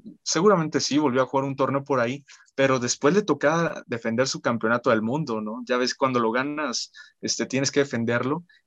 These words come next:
y ya un jugador muy conocido seguramente por todo el, el que haya, aunque sea tocado un tablero de ajedrez,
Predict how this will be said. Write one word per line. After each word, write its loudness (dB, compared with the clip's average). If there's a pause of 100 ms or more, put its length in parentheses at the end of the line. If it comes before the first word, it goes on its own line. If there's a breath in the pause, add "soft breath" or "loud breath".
y -2
ya 4
un -2
jugador -2
muy -2
conocido -2
seguramente -2
por -8
todo 0
el, -4 (360)
el -4
que 0
haya, 2 (200)
aunque -4
sea 4
tocado 0
un -6 (100)
tablero 2
de 0
ajedrez, -2